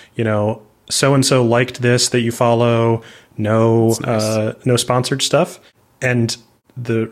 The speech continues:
Speaker 1: the real killer feature is you can do this thing in Twitter called pinning the list. And, uh, it doesn't really seem that important, but if you use the, the official, like, Twitter mobile app,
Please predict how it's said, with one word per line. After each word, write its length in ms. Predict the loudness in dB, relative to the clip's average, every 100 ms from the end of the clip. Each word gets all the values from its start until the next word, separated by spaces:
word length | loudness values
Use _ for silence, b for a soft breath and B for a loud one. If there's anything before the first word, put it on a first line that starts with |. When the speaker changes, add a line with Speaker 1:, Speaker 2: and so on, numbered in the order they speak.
| -6
Speaker 1:
the 120 | 0
real 180 | 2 2
killer 260 | 0 0
feature 320 | 0 -2 -2
is 480 | -4 -4 -2 -4 -8 -18 _
you 140 | -12 -4
can 180 | 0
do 120 | 2 2
this 180 | 2
thing 180 | 0 2
in 100 | 0
Twitter 240 | 2 0 0
called 300 | -2 -4 -4
pinning 360 | -2 0 0 0
the 100 | -2
list. 440 | 0 -2 -6 -10 B B B B -8
And, 420 | -4 -2 -4 -6 B B B -8
uh, 440 | -4 -4 -4 -6 -10 _ _ _ _
it 120 | -6
doesn't 200 | -4 -2
really 140 | 0 0
seem 220 | 2 2
that 100 | 0
important, 420 | 0 -2 -4 -4
but 220 | -4 -2 -4
if 120 | -4
you 80 | 0
use 220 | 2 2
the, 140 | -2 -4 -20 -4
the 140 | -2
official, 340 | 0 -2 0 0
like, 160 | 0
Twitter 340 | -2 -2 0 0
mobile 320 | -2 -2 -2
app, 200 | -6 -10